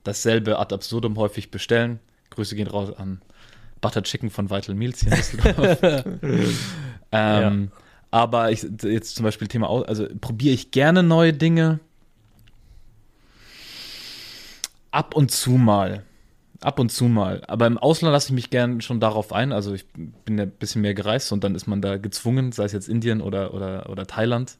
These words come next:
Speaker 2: Mhm.
Speaker 1: halt neue Sachen zu essen. Oder zum Beispiel in Frankreich habe ich dann Knochenmark mir mal einfach bestellt. Oder
Speaker 2: Das soll sehr, sehr krass gesund sein.
Speaker 1: War, war, war sehr nice. War auch sehr special.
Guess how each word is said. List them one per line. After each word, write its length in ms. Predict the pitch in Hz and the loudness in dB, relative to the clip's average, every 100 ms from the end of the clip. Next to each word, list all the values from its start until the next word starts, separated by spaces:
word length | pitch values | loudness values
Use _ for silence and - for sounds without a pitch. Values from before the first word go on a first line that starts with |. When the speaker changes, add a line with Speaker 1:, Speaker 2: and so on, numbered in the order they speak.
| - | -16
Speaker 2:
Mhm. 400 | 123 117 113 120 | -12 -8 -8 -6
Speaker 1:
halt 100 | 107 | -2
neue 140 | 110 | -2
Sachen 220 | 107 113 113 | 0 -4 -6
zu 100 | - | -8
essen. 300 | 101 113 113 - - | -8 -8 -10 -14 -8
Oder 160 | 104 104 | -4 -2
zum 100 | 110 | 0
Beispiel 240 | 107 107 | 0 -2
in 60 | 104 | -6
Frankreich 440 | - 117 127 110 | -4 -4 -2 -4
habe 100 | 104 | -4
ich 60 | 101 | -4
dann 180 | 98 | -8
Knochenmark 720 | - - 120 131 135 123 120 - | -8 -8 -8 -6 -4 -2 -2 -2
mir 80 | 120 | -4
mal 180 | 117 113 | -2 -4
einfach 200 | 107 107 | -6 -8
bestellt. 480 | 107 - 107 107 | -10 -8 -6 -6
Oder 80 | - | -2
Speaker 2:
Das 200 | - - | 0 2
soll 260 | 202 175 147 | 4 4 4
sehr, 760 | 123 131 139 135 127 117 113 113 | 2 2 4 4 0 0 -2 -2
sehr 220 | 120 131 | -2 -2
krass 300 | - 123 107 | -2 -4 -2
gesund 320 | 120 123 117 | -4 -4 -4
sein. 280 | 113 107 107 | -4 -4 -4
Speaker 1:
War, 180 | - - | -4 -4
war, 200 | 101 95 - | -2 -4 -4
war 160 | - 95 | -8 -8
sehr 260 | 98 101 | -4 -4
nice. 480 | 101 101 151 - - - - | -2 -2 -4 -6 -12 -16 -16
War 120 | - 95 | -8 -6
auch 40 | |
sehr 360 | - 98 95 92 - | -4 -6 -6 -10 -10
special. 580 | - - 107 - 151 | -8 -6 -4 -2 -4